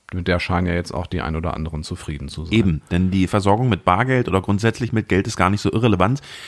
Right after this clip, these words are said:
Speaker 2: denn die Energiepreise explodieren momentan. An den
Speaker 1: Puh.
Speaker 2: Tankstellen zahlen wir bis zu zwei Euro dreiundzwanzig für den Liter Diesel, äh, was ich schon ein absolutes Unding finde. Die Gaspreise schießen in die Höhe, die Abschlagszahlungen werden mittlerweile unbezahlbar.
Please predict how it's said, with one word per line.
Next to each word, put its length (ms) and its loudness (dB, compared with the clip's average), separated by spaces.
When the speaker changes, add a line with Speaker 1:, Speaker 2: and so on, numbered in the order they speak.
Speaker 2:
denn 100 4
die 80 4
Energiepreise 720 2
explodieren 580 0
momentan. 500 2
An 100 4
den 80 0
Speaker 1:
Puh. 60 -6
Speaker 2:
Tankstellen 800 2
zahlen 360 4
wir 160 4
bis 200 -4
zu 120 -4
zwei 280 2
Euro 160 4
dreiundzwanzig 800 2
für 80 -2
den 120 2
Liter 240 0
Diesel, 540 2
äh, 160 0
was 180 2
ich 80 0
schon 160 2
ein 80 -2
absolutes 540 0
Unding 340 2
finde. 380 2
Die 420 0
Gaspreise 880 2
schießen 380 0
in 100 2
die 140 4
Höhe, 180 4
die 140 0
Abschlagszahlungen 960 0
werden 160 0
mittlerweile 400 2
unbezahlbar. 760 2